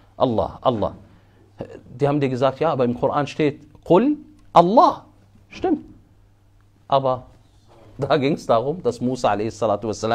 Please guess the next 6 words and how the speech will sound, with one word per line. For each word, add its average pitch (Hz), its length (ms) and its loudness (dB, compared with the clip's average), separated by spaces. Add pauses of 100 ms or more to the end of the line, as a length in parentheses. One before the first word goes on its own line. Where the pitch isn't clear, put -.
(360)
eine 127 200 0
Diskussion 127 580 0
mit 120 140 -4
den 107 120 -4
Irregehenden 117 580 -2
hatte - 280 0